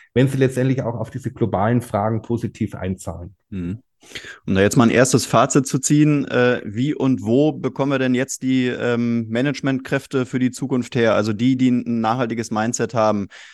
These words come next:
Speaker 2: Gibt's die, ähm, kann man da einen Unterschied machen zwischen den drei, äh, deutschsprachigen Ländern? Müssen, müssen vielleicht deutsche Unternehmen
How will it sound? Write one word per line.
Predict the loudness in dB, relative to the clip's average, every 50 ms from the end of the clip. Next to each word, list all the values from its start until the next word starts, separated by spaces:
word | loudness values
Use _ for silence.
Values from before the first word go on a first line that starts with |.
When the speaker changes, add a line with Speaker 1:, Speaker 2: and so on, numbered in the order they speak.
| -20 _ _
Speaker 2:
Gibt's | 0 0 0 -2 -2 4
die, | 6 8 8 8
ähm, | 6 4 4 4 4 4 2 2
kann | 0 2 4
man | 4 4 6
da | 4
einen | 4
Unterschied | 2 2 0 0 0 0 -4 -2
machen | -2 -2 -2 -2 -2 -6
zwischen | -4 -2 -2 -2 0 -2 0
den | 0 2 2 2 0 0
drei, | 0 2 2 2 2 0 -2
äh, | -4 -4 -4 -4 -2 -2
deutschsprachigen | 0 0 0 0 0 -4 -4 -2 -2 0 0 -2 -4 -2 -2 -2
Ländern? | 0 0 -2 0 0 0 0 0 0
Müssen, | 0 0 -2 -2 -6 -8 -6
müssen | -6 -6 -4 -4 -4
vielleicht | -2 -2 -2 -2 -2 -4 -4 _
deutsche | 2 2 2 2 2 0 0
Unternehmen | 0 0 0 0 0 2 2 2 2 0 -2 -4